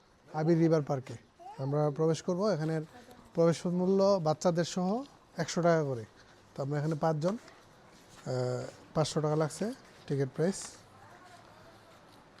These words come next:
তো এই পার্কটাতে আসলে অনেকবারই আসা হয়েছে। ব্রাহ্মণবাড়িয়াতে কিন্তু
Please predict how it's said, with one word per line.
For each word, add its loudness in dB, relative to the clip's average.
তো -2
এই 6
পার্কটাতে 2
আসলে 2
অনেকবারই 2
আসা 0
হয়েছে। -2
ব্রাহ্মণবাড়িয়াতে 0
কিন্তু -4